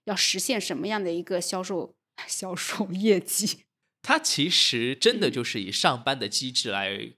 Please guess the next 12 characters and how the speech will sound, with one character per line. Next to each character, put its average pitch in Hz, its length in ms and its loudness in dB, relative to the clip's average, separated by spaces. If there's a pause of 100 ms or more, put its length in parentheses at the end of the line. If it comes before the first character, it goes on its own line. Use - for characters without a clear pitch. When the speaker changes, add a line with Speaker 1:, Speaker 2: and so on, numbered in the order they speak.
Speaker 2:
管 110 400 -2
理， 110 120 -10
Speaker 1:
嗯。 - 40 -14
Speaker 2:
而 92 100 -2
且 117 160 -6
非 - 160 -6
常 135 240 -6
军 120 160 -8
事 - 220 -6
化。 - 320 -8 (400)
Speaker 1:
嗯。 190 160 -8
Speaker 2:
呃， - 340 -6